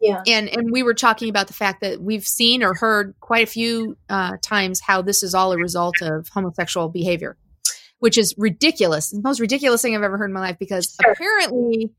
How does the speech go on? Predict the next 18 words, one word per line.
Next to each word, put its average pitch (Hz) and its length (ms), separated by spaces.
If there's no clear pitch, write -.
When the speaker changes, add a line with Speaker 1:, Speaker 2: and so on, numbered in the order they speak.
Speaker 2:
you 277 140
people 285 260
who 240 160
identify 214 560
as 180 140
homosexual 202 560
are 180 80
responsible 190 560
for 175 220
everything. 202 600
<laughs> - 60
Speaker 1:
Right. 427 380
Anytime 294 160
there's 254 180
any 226 180
kind 208 140
of 190 140
national, 180 760